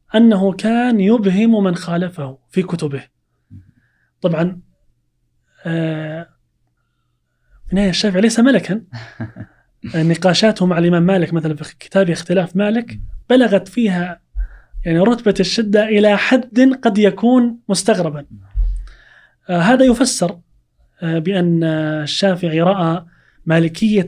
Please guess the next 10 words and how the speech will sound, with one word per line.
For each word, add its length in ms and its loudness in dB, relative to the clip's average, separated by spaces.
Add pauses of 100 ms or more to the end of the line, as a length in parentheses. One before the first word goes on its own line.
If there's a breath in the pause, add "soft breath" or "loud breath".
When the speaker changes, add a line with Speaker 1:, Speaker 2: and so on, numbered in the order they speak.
Speaker 1:
مصر 520 -2 (580)
لما 380 -6 (440)
ذهب 220 2
إلى 160 0
مصر، 400 -4 (640 soft breath)
رآهم 640 0
يغالون 800 2
في 240 -4
مالك 440 -4
مغالاة 500 -4